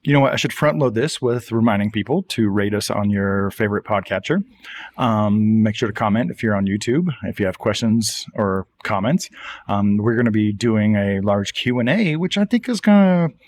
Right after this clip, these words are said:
be a nice little journey through the general questions of the day. Like we've already <laughs> mentioned nutrients,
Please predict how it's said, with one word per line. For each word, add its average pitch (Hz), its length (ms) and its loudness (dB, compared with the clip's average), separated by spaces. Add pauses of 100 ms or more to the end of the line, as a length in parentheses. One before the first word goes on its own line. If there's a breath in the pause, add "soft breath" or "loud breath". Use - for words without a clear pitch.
(280 loud breath)
be 139 100 0
a 139 40 2
nice 131 300 0
little 113 160 2
journey 131 640 0 (200)
through 110 800 0
the 104 180 -2
general 107 560 -2
questions 113 520 -2
of 110 140 0
the 107 80 -2
day. 107 280 0
Like 104 220 -4
we've 110 120 0
already 98 220 -2
<laughs> 107 140 0
mentioned 123 300 -2
nutrients, 123 580 -2